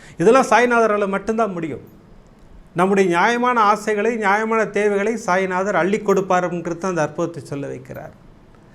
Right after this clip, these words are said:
என்ன நடந்தது அப்படின்னு கேட்டிங்கன்னா, சகோதரி சொந்தமா ஒரு பிசினஸ்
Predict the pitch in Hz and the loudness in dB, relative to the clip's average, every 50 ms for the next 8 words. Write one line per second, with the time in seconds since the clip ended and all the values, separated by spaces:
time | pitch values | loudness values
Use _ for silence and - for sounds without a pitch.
0 | - - - 147 165 190 208 190 170 160 185 175 170 165 151 139 135 127 143 143 | -20 -12 -4 -2 0 0 0 0 0 -2 -2 -2 -4 -4 -4 -4 -6 -8 -10 -12
1 | 143 127 135 135 135 139 139 143 151 139 120 110 110 123 147 151 - - - - | -12 -12 -12 -12 -12 -12 -12 -12 -12 -12 -14 -14 -14 -16 -18 -18 -20 -20 -20 -20
2 | - - - - - - - - - - 185 202 233 247 233 202 - - 190 196 | -20 -20 -20 -20 -20 -20 -18 -6 0 2 4 6 6 4 4 0 -2 -2 -2 0
3 | 202 226 220 220 202 170 156 165 175 196 185 175 | 0 0 0 0 0 -2 -4 -6 -6 -8 -8 -8